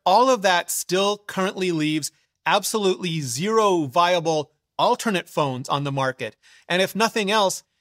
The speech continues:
Elon has shown an almost obsessive willingness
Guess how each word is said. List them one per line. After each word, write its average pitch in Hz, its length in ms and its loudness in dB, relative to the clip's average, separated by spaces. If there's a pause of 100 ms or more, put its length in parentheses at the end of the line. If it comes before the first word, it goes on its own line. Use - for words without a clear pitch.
(140)
Elon 220 300 0
has 185 160 -4
shown 170 500 -2 (220)
an 160 80 -4
almost 185 480 -2
obsessive 220 680 -2
willingness 165 720 0